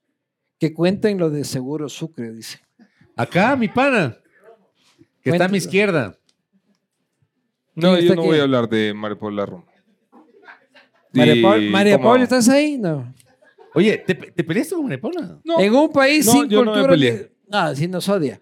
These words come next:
Speaker 2: Ella se peleó contigo.
Speaker 1: En un país
Speaker 3: Sí.
Speaker 1: sin educación ni,
Speaker 2: Bienvenido al
Speaker 1: ni
Speaker 2: club.
Speaker 1: cultura, ¿en verdad importa quién sea el siguiente presidente?
Speaker 2: ¿En un país qué?
Speaker 1: Sin cultura ni educación.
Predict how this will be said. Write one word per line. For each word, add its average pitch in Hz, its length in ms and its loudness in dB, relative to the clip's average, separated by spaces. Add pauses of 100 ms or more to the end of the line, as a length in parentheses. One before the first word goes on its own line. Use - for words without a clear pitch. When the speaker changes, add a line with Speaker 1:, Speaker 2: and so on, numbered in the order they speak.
Speaker 2:
Ella 143 180 0
se 135 100 -10
peleó 127 180 -8
contigo. 131 200 -2
Speaker 1:
En 202 100 0
un 262 160 2
país 254 340 2
Speaker 3:
Sí. 240 120 2
Speaker 1:
sin 240 160 -4
educación 214 760 -2
ni, 190 380 -4
Speaker 2:
Bienvenido - 360 2
al 127 80 -4
Speaker 1:
ni 170 60 -6
Speaker 2:
club. 107 80 -6
Speaker 1:
cultura, 202 680 -2 (1700)
¿en 170 200 -2
verdad 196 300 2
importa 196 580 -4
quién 180 260 -6
sea 175 280 -2
el 165 120 -8
siguiente 151 520 -10
presidente? 147 920 -10 (760)
Speaker 2:
¿En 104 120 -8
un 120 80 -6
país 131 220 -2
qué? 190 400 -6 (600)
Speaker 1:
Sin 156 600 -4
cultura 156 580 -4
ni 165 140 -8
educación. 127 600 -8